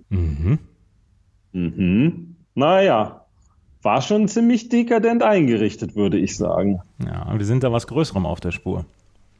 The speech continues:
Speaker 2: Ah, immer. Immer. Aber wollen wir weitermachen?
Speaker 1: Ja, ja,
Speaker 2: Denn
Speaker 1: ja.
Speaker 2: wir haben einen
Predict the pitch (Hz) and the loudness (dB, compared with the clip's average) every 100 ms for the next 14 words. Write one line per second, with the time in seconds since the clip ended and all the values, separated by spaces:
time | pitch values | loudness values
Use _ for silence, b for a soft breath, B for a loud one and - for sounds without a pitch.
0 | - - - - - _ _ _ - - | -18 -6 -6 -8 -20 _ _ _ -6 0
1 | 117 90 - _ _ _ _ b b b | 0 0 -8 _ _ _ _ b b b
2 | b b b 135 135 131 107 92 - - | b b b 0 2 2 2 0 -4 -16
3 | _ _ B B 107 - 214 202 208 220 | _ _ B B -2 0 2 2 2 2
4 | 143 - - 110 120 120 98 85 80 87 | 0 -4 -4 0 2 2 0 -2 -4 -2
5 | 120 135 131 123 123 | 0 2 2 2 0